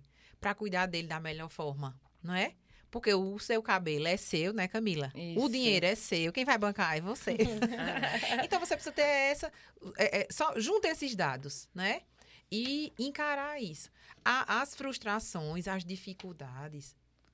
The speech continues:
Speaker 1: cada um de nós vai ter que passar, não tem como a gente fugir disso,
Speaker 2: Só
Speaker 1: não.
Speaker 2: muda a dor, só muda a dor.
Speaker 1: É, só.
Speaker 2: <laughs>
Speaker 1: E o lance de a gente ter essa, essa mente mais aberta e poder conversar, poder falar sobre as coisas,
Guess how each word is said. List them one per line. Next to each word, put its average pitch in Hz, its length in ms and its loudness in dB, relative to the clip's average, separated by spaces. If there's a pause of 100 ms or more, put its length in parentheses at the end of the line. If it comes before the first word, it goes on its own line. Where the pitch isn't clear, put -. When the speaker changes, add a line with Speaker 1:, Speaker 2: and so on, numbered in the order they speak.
Speaker 1:
cada 359 300 -4
um 302 80 -12
de 277 100 -8
nós 220 400 -4
vai 285 300 -10
ter 302 200 -6
que 302 140 -14
passar, 254 300 -8
não 233 80 -10
tem 311 100 -16
como 302 160 -10
a 277 40 -8
gente 247 160 -10
fugir 240 200 -10
disso, 226 260 -8
Speaker 2:
Só 226 140 8
Speaker 1:
não. 233 80 6
Speaker 2:
muda 247 280 10
a 262 40 8
dor, 170 500 6
só 220 180 2
muda 240 280 6
a - 60 8
dor. - 140 4
Speaker 1:
É, 214 420 0
só. 220 180 0
Speaker 2:
<laughs> 240 800 2
Speaker 1:
E 294 260 2
o 254 140 0
lance 285 320 -2
de 233 100 0
a 233 80 4
gente 233 220 -4
ter 180 320 4
essa, 233 200 -2
essa 190 300 -4
mente 175 260 -6
mais 160 240 -8
aberta 147 680 -6 (420)
e 175 200 -6
poder 190 480 0
conversar, 196 500 -8
poder 185 400 0
falar 185 420 -2
sobre 156 300 -6
as 151 180 -6
coisas, 170 480 -6